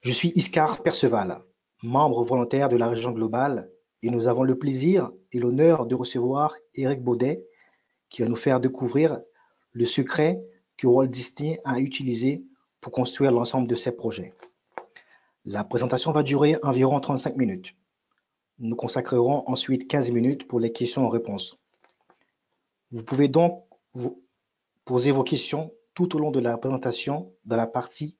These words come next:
chat du tableau de bord. Notre webinaire prendra fin à quatorze heures. Il sera enregistré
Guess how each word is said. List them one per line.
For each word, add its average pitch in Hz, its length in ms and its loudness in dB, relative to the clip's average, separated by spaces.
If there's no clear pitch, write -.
chat 143 360 2
du 113 160 -6
tableau 120 200 0
de 95 60 -4
bord. 95 300 -8
Notre 104 220 -4
webinaire 120 300 2
prendra 120 260 0
fin 135 460 -2
à 117 100 -4
quatorze 101 460 -4
heures. 92 180 -14
Il 123 80 0
sera 127 320 2
enregistré 120 720 2